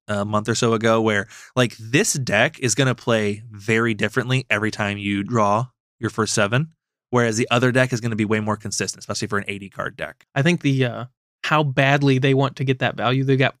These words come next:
Speaker 2: four Wall of Blossoms and a Wall of Omens.
Speaker 1: Yep.
Speaker 2: Like, that's
Speaker 1: Well, I mean,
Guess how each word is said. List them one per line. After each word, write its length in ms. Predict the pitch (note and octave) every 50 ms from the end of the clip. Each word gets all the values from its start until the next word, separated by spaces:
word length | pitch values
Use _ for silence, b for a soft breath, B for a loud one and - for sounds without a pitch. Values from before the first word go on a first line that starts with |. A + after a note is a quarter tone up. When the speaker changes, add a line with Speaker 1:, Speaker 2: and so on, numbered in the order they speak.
| _ _
Speaker 2:
four 260 | D3 D3 D#3 E3 E3+
Wall 260 | D3+ C#3 C3 C3+ C#3
of 100 | C3+ B2+
Blossoms 500 | B2+ A#2+ A#2+ B2+ B2+ - C#3 C3+ C3 B2+ - _ -
and 160 | A#2+ B2 B2+
a 40 | B2
Wall 200 | A2 G#2 G#2 G#2
of 100 | G#2 -
Omens. 320 | - E2+ F#2+ G2 - - _ _ -
Speaker 1:
Yep. 100 | C#3+ C3 _ _ _ _ _
Speaker 2:
Like, 200 | B2+ B2+ A#2+ -
that's 500 | - C3 C3+ B2 - - - - - _ _ -
Speaker 1:
Well, 80 | F4+ D#4
I 20 |
mean, 120 | A3+ D#3+